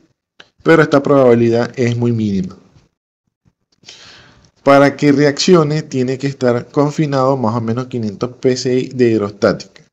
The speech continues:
En el agujero o el pozo, la camisa está confinada en la tubería de revestimiento y existe la presión suficiente proveniente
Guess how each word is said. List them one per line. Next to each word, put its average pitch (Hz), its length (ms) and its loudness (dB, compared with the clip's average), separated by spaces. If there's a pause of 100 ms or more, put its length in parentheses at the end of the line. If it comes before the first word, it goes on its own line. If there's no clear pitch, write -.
(520)
En 131 180 -4
el 147 120 2
agujero 160 500 2
o 147 80 2
el 143 80 -2
pozo, 139 500 -2 (240)
la 123 160 0
camisa 123 420 -2
está 127 220 -4
confinada 131 760 -2 (260)
en 127 140 -2
la 120 160 0
tubería 110 340 2
de 120 100 2
revestimiento 156 920 -4
y 165 140 0
existe 160 420 -2
la 147 120 0
presión 127 300 -2
suficiente 143 680 -4
proveniente 110 920 -4